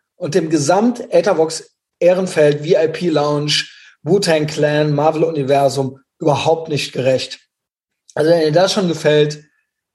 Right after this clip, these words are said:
äh, ich würd sagen, äh, kriegst Geld zurück, sonst kriegst du aber nicht, aber, ähm,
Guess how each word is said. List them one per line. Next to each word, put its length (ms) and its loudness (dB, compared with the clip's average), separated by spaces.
äh, 240 4
ich 100 -4
würd 140 4
sagen, 420 0
äh, 240 -2
kriegst 300 -10
Geld 200 2
zurück, 280 0
sonst 340 0
kriegst 260 -4
du 40 4
aber 180 2
nicht, 320 -2
aber, 480 0
ähm, 460 -4